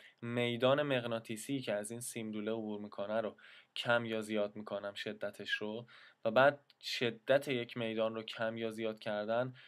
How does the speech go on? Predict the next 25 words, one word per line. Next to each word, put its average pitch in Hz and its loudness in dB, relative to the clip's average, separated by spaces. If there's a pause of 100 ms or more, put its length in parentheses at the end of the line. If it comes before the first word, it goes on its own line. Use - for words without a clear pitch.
(360)
بدون 160 4
هیچ 165 -4
باتری، 113 2
من 104 -8
می‌نویسم 107 -8 (120)
بدون 131 -4 (400)
هیچ - -10
باتری 120 -2
داره 113 0
در 147 4
این 147 -4
مدار 127 -2
من 147 -4
جریان 120 -4
ایجاد 104 -8
می‌کنه، 101 -16
یعنی 104 -12
در 117 -4
حقیقت 110 -8
داره 117 -2 (500)
در 113 2
دو 110 -2
سر 131 4
مدار 104 0
من 120 -4